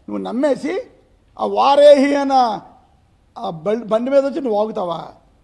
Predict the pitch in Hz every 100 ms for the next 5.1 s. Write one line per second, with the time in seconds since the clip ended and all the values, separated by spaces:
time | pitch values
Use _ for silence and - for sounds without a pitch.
0 | _ 165 233 294 254 247 196 - - _
1 | _ _ _ _ _ _ _ _ _ _
2 | _ _ _ - - 277 285 285 285 277
3 | 240 247 247 - _ _ _ _ _ _
4 | _ _ 151 196 247 254 269 269 262 254